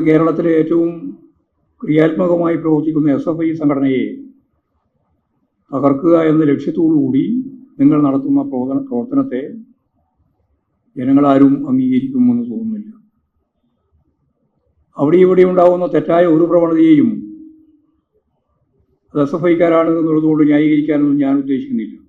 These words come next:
അതൊക്കെ തിരുത്തപ്പെടണം. തിരുത്തേണ്ട കാര്യങ്ങളെല്ലാം തിരുത്തി, പോരായ്മകൾ കണ്ടെത്തി പരിഹരിച്ച് മുമ്പോട്ടേക്ക് പോകാൻ സാധിക്കണം. നിങ്ങൾക്കറിയാം, ധീരജിനെ കൊന്നത് വൈദിയുടെ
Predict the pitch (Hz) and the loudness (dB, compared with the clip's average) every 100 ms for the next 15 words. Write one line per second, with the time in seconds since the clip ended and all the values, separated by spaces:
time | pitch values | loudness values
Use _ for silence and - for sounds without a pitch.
0 | _ _ _ _ _ _ _ _ _ _ | _ _ _ _ _ _ _ _ _ _
1 | _ - 131 156 156 - 170 165 151 135 | _ -6 -2 0 0 -2 -2 -2 0 -2
2 | - 139 127 139 135 135 131 135 135 127 | -2 -6 -4 -2 -2 -2 -4 -4 -4 -4
3 | 127 127 - _ _ _ _ - 139 139 | -2 -4 -8 _ _ _ _ -4 -2 -2
4 | - 147 131 131 135 135 139 135 131 135 | -4 -6 -4 -4 -2 0 0 -2 -4 -8
5 | - _ - 131 131 131 131 117 - 131 | -14 _ -4 -2 0 -2 -2 -4 -6 -6
6 | 131 131 131 - 123 - - _ _ _ | -2 -2 -4 -4 -6 -6 -12 _ _ _
7 | _ _ - 139 135 135 135 120 120 120 | _ _ -4 -2 0 -2 -4 -2 -2 -2
8 | 117 110 - - 113 - - - _ _ | -4 -6 -10 -8 -8 -8 -14 -20 _ _
9 | _ _ _ _ _ _ _ 740 _ _ | _ _ _ _ _ _ _ _ _ _
10 | _ _ _ _ _ _ _ _ _ _ | _ _ _ _ _ _ _ _ _ _
11 | - 190 165 185 190 160 180 185 190 185 | -12 -4 0 0 0 -2 -2 -2 -4 -4
12 | 180 185 180 131 - - - _ _ _ | -6 -2 -2 -2 -4 -12 -20 _ _ _
13 | _ _ _ _ _ _ _ _ _ - | _ _ _ _ _ _ _ _ _ 2
14 | 147 151 175 170 | 4 6 6 4